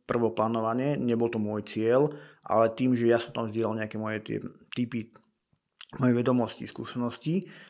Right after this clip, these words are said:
tak vlastne ten biznis si našiel mňa v podobe toho, že tí ľudia, alebo možno tí nejakí decision makeri v tých firmách, keď vidia, že nás zdieľaš tam hodnotný obsah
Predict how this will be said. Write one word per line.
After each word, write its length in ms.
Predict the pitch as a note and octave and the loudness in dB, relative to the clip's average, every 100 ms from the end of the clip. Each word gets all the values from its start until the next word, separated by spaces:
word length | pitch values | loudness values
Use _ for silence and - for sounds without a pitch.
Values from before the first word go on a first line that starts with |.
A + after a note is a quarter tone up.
| - | -4
tak 160 | A#2 | -2
vlastne 240 | A#2 A#2+ B2 | 0 0 -2
ten 160 | B2+ | -4
biznis 400 | A2 A2 A2+ G#2+ | -2 -2 -2 -4
si 0 | |
našiel 560 | A2 G2 - A2 G#2 - - | -6 -8 -8 -6 -6 -10 -8
mňa 320 | G2+ A2 G#2+ | -4 -2 -2
v 140 | - - | -6 -4
podobe 320 | A2+ A2 A2 A2 | 0 2 2 2
toho, 320 | A#2 A2+ A2+ | 4 4 2
že 240 | A2+ A2 | 0 -6
tí 160 | - A2 A2 G#2+ G#2+ G#2+ G#2+ | -6 -4 -4 -4 -4 -6 -6
ľudia, 400 | A2 B2+ A#2+ G#2+ | -2 0 4 4
alebo 160 | G#2 G#2+ G#2 A2+ | 4 0 -2 -6
možno 160 | A2 | -6
tí 320 | G#2+ A2 G#2+ | -6 -4 -2
nejakí 240 | G#2 G2+ G#2 | -4 -6 -8
decision 320 | G#2+ A#2+ A2+ | -6 -4 -4
makeri 320 | G#2 G2+ G#2+ | -4 -4 -10
v 80 | - | -10
tých 160 | G2 - | -10 -2
firmách, 400 | A#2 A2+ G2+ - | 0 0 -2 -4
keď 100 | G2+ | -6
vidia, 240 | A#2 A#2 A2 | -4 -2 0
že 80 | |
nás 160 | A2 A2 G#2 | 0 -2 -4
zdieľaš 320 | A2 A2 G#2+ | -2 -2 -2
tam 160 | G#2+ G#2 | -6 -4
hodnotný 320 | A2+ G#2+ - | -4 -8 -10
obsah 400 | - - A#2+ | -10 -2 -2